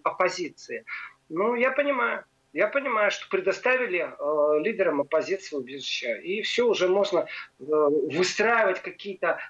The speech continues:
законы, переговоры, а давайте переговариваться. Э, я,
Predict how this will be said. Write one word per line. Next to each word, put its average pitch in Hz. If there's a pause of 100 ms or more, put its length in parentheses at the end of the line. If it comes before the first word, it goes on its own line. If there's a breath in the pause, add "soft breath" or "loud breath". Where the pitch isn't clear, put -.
законы, 208
переговоры, 170
а 139
давайте 180
переговариваться. 156 (380 loud breath)
Э, - (320)
я, 190